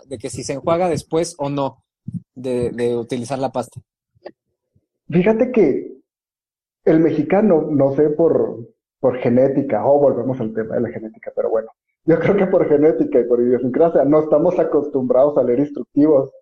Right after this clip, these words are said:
Speaker 2: de nada.
Speaker 1: No.
Speaker 2: Creemos que to-, creemos que todo ya no lo sabemos, ¿verdad? Si agarramos una pasta de Colgate, Oral-B, la que tú quieras,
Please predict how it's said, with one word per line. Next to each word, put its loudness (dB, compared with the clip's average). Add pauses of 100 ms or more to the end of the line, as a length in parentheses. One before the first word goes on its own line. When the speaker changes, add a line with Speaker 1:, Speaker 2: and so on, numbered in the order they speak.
(640)
Speaker 2:
de 2
nada. 2 (280)
Speaker 1:
No. -2
Speaker 2:
Creemos 4
que 0
to-, -2
creemos 2
que 2
todo 4
ya 6
no 4
lo 2
sabemos, 4
¿verdad? 2 (600)
Si 2
agarramos 4
una 0
pasta 0 (260)
de -4
Colgate, -6
Oral-B, 0
la -8
que -20
tú -12
quieras, 2